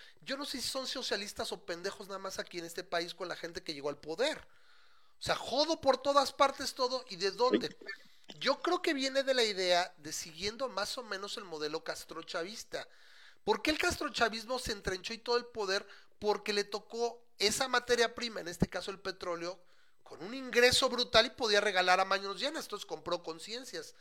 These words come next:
Speaker 1: Y este güey dijo, "Ah, pues Pemex va a hacer lo mismo", pues nanais, güey. Y acá sí te acabaste ya el dinero por todas partes en un par de años. Entonces yo no sé, supuestamente tiene mucho y cuántas conciencias puedas comprar y cuánto puedas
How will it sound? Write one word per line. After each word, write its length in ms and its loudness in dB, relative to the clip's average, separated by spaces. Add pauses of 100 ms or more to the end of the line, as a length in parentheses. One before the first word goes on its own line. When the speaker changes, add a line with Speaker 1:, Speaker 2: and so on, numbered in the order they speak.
(460)
Speaker 1:
Y 100 -10
este 160 0
güey 160 0
dijo, 160 2
"Ah, 180 4
pues 140 -16
Pemex 380 0
va 60 0
a 20 -2
hacer 200 -2
lo 100 -6
mismo", 380 -12
pues 160 -16
nanais, 420 -4
güey. 260 -10 (560)
Y 60 -4
acá 200 0
sí 120 -4
te 100 0
acabaste 460 0
ya 80 -2
el 80 0
dinero 380 -4
por 140 -8
todas 220 -4
partes 340 -4
en 100 -8
un 100 -18
par 180 -6
de 140 -10
años. 380 -16 (280)
Entonces 200 -16
yo 120 -2
no 120 -4
sé, 280 0 (580)
supuestamente 720 -2
tiene 220 -6
mucho 260 -8
y 20 -10
cuántas 480 4
conciencias 540 -4
puedas 180 -4
comprar 320 -2
y 60 -8
cuánto 460 -4
puedas 280 0